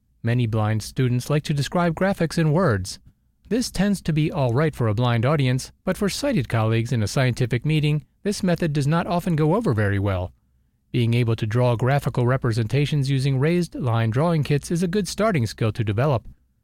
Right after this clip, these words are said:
This method may eventually transition to drawing on whiteboards for groups of people. I had the pleasure of serving as an assistant professor of chemistry at a state university. I was asked to teach first-year general chemistry lab courses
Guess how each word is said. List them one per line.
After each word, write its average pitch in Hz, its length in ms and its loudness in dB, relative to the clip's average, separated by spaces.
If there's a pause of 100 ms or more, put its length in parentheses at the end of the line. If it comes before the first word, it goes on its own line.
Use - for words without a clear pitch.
(420)
This 233 240 -2
method 127 320 2
may 110 140 2
eventually 117 420 0
transition 127 520 0
to 139 100 2
drawing 180 340 2
on 185 100 2
whiteboards 127 520 0
for 147 120 -4
groups 165 300 -2
of 110 100 0
people. 107 440 -2 (1400)
I 180 80 2
had 277 160 0
the 190 80 -2
pleasure 147 340 0
of 104 120 0
serving 127 360 0
as 107 160 0
an 120 100 0
assistant 127 460 -2
professor 120 480 0
of 101 120 -4
chemistry 139 480 0
at 131 80 0
a 131 40 -2
state 190 260 -2
university. 113 720 0 (680)
I 160 80 0
was 170 180 2
asked 220 520 -2
to 117 100 0
teach 113 260 0
first-year 120 580 0
general 117 380 2
chemistry 139 480 0
lab 113 280 0
courses 123 500 0